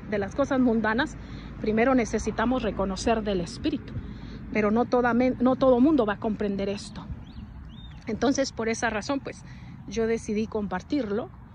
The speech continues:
con las personas que gustan de oír esto, porque resuena con ellos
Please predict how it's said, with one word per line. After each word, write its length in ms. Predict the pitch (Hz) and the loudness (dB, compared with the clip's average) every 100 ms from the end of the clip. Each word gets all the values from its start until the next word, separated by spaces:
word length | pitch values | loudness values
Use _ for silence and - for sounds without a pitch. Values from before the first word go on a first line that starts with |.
| - - - | -18 -18 0
con 160 | 330 | 2
las 160 | 233 - | 2 0
personas 600 | 277 - 190 247 311 - - - - - - - - - - - | -2 -2 0 0 -2 -6 -16 -16 -16 -16 -16 -16 -18 -16 -12 0
que 80 | 220 | 0
gustan 480 | 247 294 - 226 | 2 -2 -2 -2
de 80 | 208 | 0
oír 220 | 202 220 | 0 2
esto, 420 | 233 220 - - 269 - - | 2 -2 -8 -10 -10 -14 -6
porque 240 | 202 - | -4 -2
resuena 460 | 196 180 - 247 254 | -4 -4 0 0 0
con 200 | - 190 | -4 -4
ellos 460 | 190 240 311 - | -4 -2 -4 -6